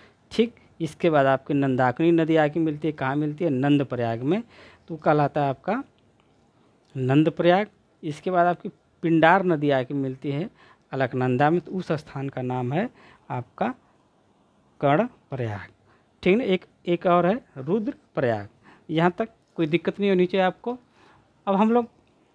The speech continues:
बात कर लेते हैं गंगा नदी की। ठीक, गंगा नदी को हम लोग देख लेते हैं कि इसका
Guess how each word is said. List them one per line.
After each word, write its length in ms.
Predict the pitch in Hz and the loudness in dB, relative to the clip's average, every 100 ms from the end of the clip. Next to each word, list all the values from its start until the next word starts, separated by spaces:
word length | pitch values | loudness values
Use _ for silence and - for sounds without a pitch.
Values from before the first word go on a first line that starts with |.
| _ _ _ _ _ _ _ _ _ _ _ - - | _ _ _ _ _ _ _ _ _ _ _ -18 -8
बात 340 | 143 175 196 | 4 4 4
कर 80 | - | -2
लेते 220 | 160 - | -2 -2
हैं 200 | 202 196 | -2 0
गंगा 280 | 151 143 139 | 2 2 0
नदी 280 | 123 117 117 | -2 -4 -8
की। 260 | - 131 147 _ _ _ _ - | -10 -16 -16 _ _ _ _ -2
ठीक, 180 | 254 - _ _ | -2 -2 _ _
गंगा 300 | 139 170 180 | 2 4 6
नदी 220 | 220 208 214 | 4 2 -2
को 100 | 180 | 0
हम 120 | 170 | 0
लोग 120 | 165 | 0
देख 220 | 165 156 | 0 0
लेते 220 | 165 165 | -4 -2
हैं 140 | 196 214 | -2 -2
कि 180 | - 180 | -4 -6
इसका 360 | - - 233 | -4 -4 -4